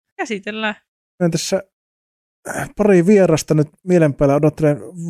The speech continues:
Speaker 2: vastausta vielä toiselta, että tuleeko hän meidän vieraaksi.
Speaker 1: Mhm.
Speaker 2: Ja toinen on vähän niinku silleen varovasti jo luvannut tulla joskus. Niin
Speaker 1: <laughs>
Speaker 2: sitten, sitten kysellään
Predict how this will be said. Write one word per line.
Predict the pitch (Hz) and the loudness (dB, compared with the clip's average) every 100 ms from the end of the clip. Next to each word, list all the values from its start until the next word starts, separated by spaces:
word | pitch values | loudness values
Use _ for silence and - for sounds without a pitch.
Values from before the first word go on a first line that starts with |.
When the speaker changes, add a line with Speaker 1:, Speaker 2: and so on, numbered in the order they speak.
| 156 165 | -6 0
Speaker 2:
vastausta | 180 170 - 147 151 | 2 2 -2 -4 0
vielä | 143 | 0
toiselta, | 139 156 156 143 139 | 2 4 4 2 0
että | 120 127 | -4 -6
tuleeko | - 151 139 127 123 | -2 2 4 2 -2
hän | 117 110 | -4 -4
meidän | 117 113 120 | -4 -6 -4
vieraaksi. | 131 123 120 117 - 113 - - _ _ _ _ _ _ 240 | -4 -2 -4 -6 -8 -12 -14 -18 _ _ _ _ _ _ -14
Speaker 1:
Mhm. | 226 254 - _ _ _ - | -10 -12 -14 _ _ _ -6
Speaker 2:
Ja | 135 120 - _ _ - | -4 -2 -6 _ _ -2
toinen | 170 190 160 | 2 2 2
on | 147 | 2
vähän | 170 247 233 | 2 2 2
niinku | 180 156 | 2 2
silleen | 143 - 131 135 | -2 -2 0 2
varovasti | 147 175 160 135 - | 2 4 2 0 -2
jo | 120 | 0
luvannut | 156 185 165 151 - | 2 4 2 0 -4
tulla | 123 110 | -6 -4
joskus. | 117 151 175 - 160 - _ _ _ _ _ _ _ - | 0 2 2 0 -8 -8 _ _ _ _ _ _ _ -10
Niin | 123 - | -8 -8
Speaker 1:
<laughs> | - - - _ | -12 -20 -20 _
Speaker 2:
sitten, | - - | -10 -4
sitten | 135 123 - | -6 -6 -6
kysellään | 139 135 120 117 | 0 2 2 -2